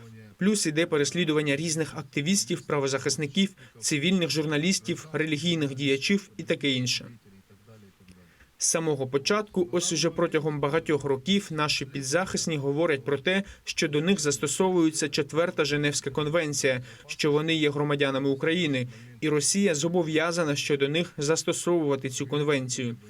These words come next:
Це стосується міжнародного права. І щодо національного права, тут величезна кількість порушень навіть національного права Росії,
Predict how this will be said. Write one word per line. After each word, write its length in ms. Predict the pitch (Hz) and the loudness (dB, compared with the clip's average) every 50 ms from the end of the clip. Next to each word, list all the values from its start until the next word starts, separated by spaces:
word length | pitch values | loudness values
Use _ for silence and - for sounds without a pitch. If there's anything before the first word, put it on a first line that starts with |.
| 110 127 151 - - | -20 -20 -20 -14 -4
Це 180 | - - 214 | 0 0 2
стосується 560 | 202 - 175 160 - - 196 185 175 175 - 160 | 2 2 0 -2 0 0 0 0 0 0 -2 -2
міжнародного 640 | 156 151 143 170 165 160 151 135 135 131 131 123 | -2 0 0 2 2 2 2 0 0 -2 -2 -2
права. 360 | 127 135 127 123 120 120 120 120 - - - - - - | 0 0 0 0 -2 -2 -6 -8 -12 -20 -20 -14 -8 -4
І 60 | 151 | -2
щодо 300 | - - 165 147 143 151 | 0 0 0 0 0 0
національного 720 | 147 143 139 - 151 151 170 190 196 196 180 160 151 143 | 0 0 0 0 0 0 2 0 2 2 2 0 0 0
права, 380 | 143 143 135 131 123 120 117 - - - - - | 0 -2 0 0 0 -2 -4 -6 -12 -16 -4 0
тут 180 | 202 202 202 - | 0 0 0 0
величезна 640 | 156 165 175 175 170 170 - 185 185 170 175 165 151 | 0 2 4 4 2 2 2 0 0 2 0 -2 -4
кількість 500 | - - 175 160 - - 147 143 - - | -4 -4 -6 -6 -4 -4 -4 -4 -2 0
порушень 560 | 151 147 160 202 202 196 - 156 135 131 123 123 - | 0 2 4 4 2 2 2 -2 -2 -4 -6 -10 -6
навіть 340 | 151 160 175 175 160 143 147 | -2 -2 0 0 0 -2 -2
національного 680 | 151 143 147 160 156 156 160 160 156 147 147 147 143 | -2 -2 0 0 0 2 2 0 2 2 2 2 0
права 320 | 143 147 143 139 131 131 131 | 0 0 -2 0 0 2 2
Росії, 480 | 139 139 - - 165 143 131 123 123 | 0 0 0 -2 -2 -2 -2 -4 -4